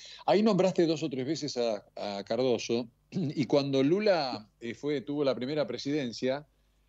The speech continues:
eh, tuvo mucho apoyo al principio porque continuó políticas de Cardoso, ¿no? A, a,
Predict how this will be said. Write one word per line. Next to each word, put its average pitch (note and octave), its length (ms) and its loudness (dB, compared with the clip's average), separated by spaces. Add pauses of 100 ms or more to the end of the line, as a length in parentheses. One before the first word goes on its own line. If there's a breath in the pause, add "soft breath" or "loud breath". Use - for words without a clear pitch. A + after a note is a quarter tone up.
(160)
eh, G#2 680 2
tuvo F#3+ 240 6
mucho F3 300 2
apoyo G3 340 4
al D3 80 4
principio F3+ 420 0
porque C3 240 2
continuó D3 540 0
políticas A#2+ 500 2
de G#2+ 140 2
Cardoso, G#2 480 2
¿no? C#3 160 0
A, C3 420 0
a, - 280 -4